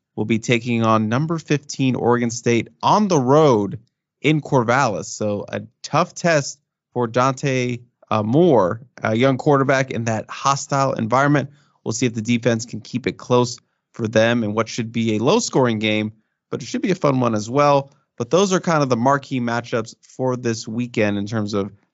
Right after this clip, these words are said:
top teams going head-to-head, and obviously Notre Dame and U S C, a top twenty-five matchup that people will be watching,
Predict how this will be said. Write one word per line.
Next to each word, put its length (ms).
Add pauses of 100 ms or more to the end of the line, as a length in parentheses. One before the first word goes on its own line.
top 260
teams 300
going 200
head-to-head, 400
and 100
obviously 380
Notre 240
Dame 320 (260)
and 100
U 120
S 160
C, 180
a 60
top 300
twenty-five 460
matchup 340
that 180
people 220
will 80
be 120
watching, 580